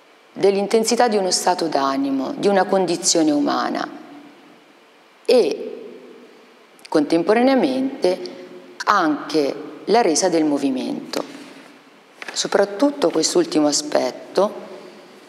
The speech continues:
sarà fonte di ispirazione per il futurismo italiano,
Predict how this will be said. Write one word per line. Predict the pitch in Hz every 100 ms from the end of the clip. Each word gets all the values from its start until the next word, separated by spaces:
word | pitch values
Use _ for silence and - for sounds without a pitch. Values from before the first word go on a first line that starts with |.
| - -
sarà | - 240 226
fonte | - 240 196 156 151
di |
ispirazione | 143 - 220 233 240 - 135 127 135 156 - - - - - -
per | 220
il | 214
futurismo | - 160 143 139 - - 139
italiano, | 135 131 127 120 - -